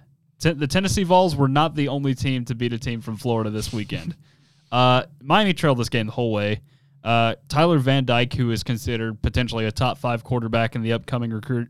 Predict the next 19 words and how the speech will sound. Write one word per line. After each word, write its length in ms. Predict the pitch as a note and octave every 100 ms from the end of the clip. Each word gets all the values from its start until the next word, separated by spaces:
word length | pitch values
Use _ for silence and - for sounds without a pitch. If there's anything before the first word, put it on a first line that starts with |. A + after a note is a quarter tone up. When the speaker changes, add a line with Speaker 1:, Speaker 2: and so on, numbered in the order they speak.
| _
Speaker 1:
or 280 | B2+ A2+ G#2+ _
draft 380 | C#3 C3+ C3+ -
class, 340 | A#2 A2 A2+
rather, 400 | A#2 G#2+ A2 A2+ - _ _ _
uh, 300 | A#2+ A#2+ A#2 - -
threw 160 | D3+
two 200 | C#3+ D#3+
picks 300 | C#3+ D#3 C#3
in 80 | C3
this 160 | A#2+ -
game, 220 | A2+ A2+
including 340 | A2 C#3 C#3
a 40 | A2
pick 260 | - A#2+
six. 380 | - A2 A#2 -
They 120 | G#2+
pulled 340 | G#2 - D3+ B2
him. 240 | A2 B2 - _ _ _ _
Uh, 340 | A#2 B2 B2